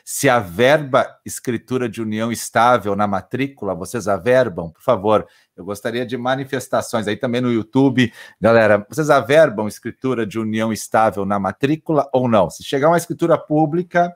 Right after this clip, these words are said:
diz, "Olha, eu fiz uma escritura pública de união estável, queria colocar na minha matrícula do imóvel, porque eu tô só solteiro ali, né?"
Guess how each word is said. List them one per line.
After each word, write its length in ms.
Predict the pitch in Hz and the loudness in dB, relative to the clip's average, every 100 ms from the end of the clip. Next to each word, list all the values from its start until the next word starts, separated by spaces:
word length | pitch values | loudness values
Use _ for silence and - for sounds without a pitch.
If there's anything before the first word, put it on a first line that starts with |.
| _ | _
diz, 80 | - | 0
"Olha, 280 | 135 113 110 110 113 | 2 4 4 4 4
eu 180 | 139 | 0
fiz 120 | 156 160 | -4 -8
uma 40 | |
escritura 220 | 135 151 | -6 -4
pública 200 | 123 131 | -4 -6
de 40 | 131 | -6
união 160 | 131 | -6
estável, 640 | 135 - 151 151 151 190 - _ _ _ _ _ _ _ | -8 0 4 4 2 -6 -12 _ _ _ _ _ _ _
queria 260 | 131 139 | -2 -2
colocar 400 | 139 151 139 143 | 0 -2 0 0
na 100 | 139 | 0
minha 140 | 135 139 | 0 -2
matrícula 640 | 151 156 139 147 151 165 | -2 -4 -4 -4 -4 -6
do 100 | 113 | -4
imóvel, 440 | 147 160 135 170 95 | -4 2 2 0 -6
porque 140 | - | -10
eu 40 | |
tô 100 | - | -8
só 280 | 104 - 110 | -8 -6 -6
solteiro 680 | - - 127 - 120 131 147 | -6 -4 -4 -2 -2 -2 0
ali, 360 | 101 110 165 - | -2 -2 -6 -6
né?" 300 | 104 127 | -2 -2